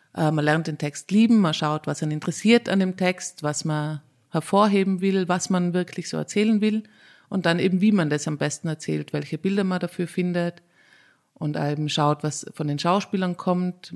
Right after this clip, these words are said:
aus eigenen Erfahrungen schöpft, schauen, was der Text auslöst in einem selber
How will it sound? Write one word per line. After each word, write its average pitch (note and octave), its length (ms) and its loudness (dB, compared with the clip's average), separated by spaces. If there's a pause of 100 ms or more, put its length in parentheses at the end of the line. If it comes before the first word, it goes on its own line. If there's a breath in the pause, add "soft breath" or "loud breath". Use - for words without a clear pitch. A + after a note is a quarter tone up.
(120)
aus D3 260 -8
eigenen D#3 400 0
Erfahrungen D#3 540 0
schöpft, D3+ 340 -6
schauen, D#3 600 -6 (100)
was - 460 -6 (260)
der D3+ 140 -6
Text - 340 -6
auslöst F3+ 480 -2
in E3+ 100 -6
einem E3 200 -4
selber F#3 440 -4